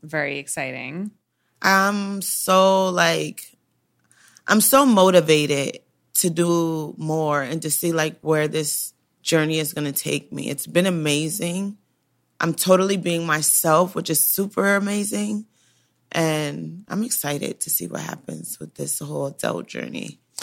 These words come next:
Speaker 1: So what do you mean you're being yourself? Like, do, are you saying that the career path that you've now chosen, you feel like allows you to be yourself? Is that what you mean? Or?
Speaker 2: I feel like my personality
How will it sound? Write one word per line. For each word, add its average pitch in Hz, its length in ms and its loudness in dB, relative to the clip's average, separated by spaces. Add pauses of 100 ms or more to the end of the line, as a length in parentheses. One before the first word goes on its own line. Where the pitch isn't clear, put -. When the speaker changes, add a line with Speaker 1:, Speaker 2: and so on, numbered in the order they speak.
(140)
Speaker 1:
So 247 200 2
what 269 160 2
do 294 60 -4
you 302 100 -2
mean 262 300 -4
you're 185 160 -2
being 156 340 -4
yourself? 147 480 -8
Like, 156 180 -4
do, - 180 -8
are 175 60 2
you 175 120 2
saying 175 240 -2
that 165 300 -4
the 147 520 0
career 160 360 -4
path 143 280 -8
that - 100 -16
you've 156 160 -10
now 156 180 -6
chosen, 156 440 -8
you 151 120 -8
feel 147 240 -6
like 143 200 -8
allows 139 400 -6
you 147 60 -12
to 139 80 -14
be 143 260 -10
yourself? 170 400 -8
Is 165 80 -10
that - 160 -6
what - 120 -14
you - 100 -10
mean? 254 400 -6
Or? 170 100 -4
Speaker 2:
I 208 100 6
feel 233 200 2
like 226 160 4
my 208 140 0
personality 196 1120 -2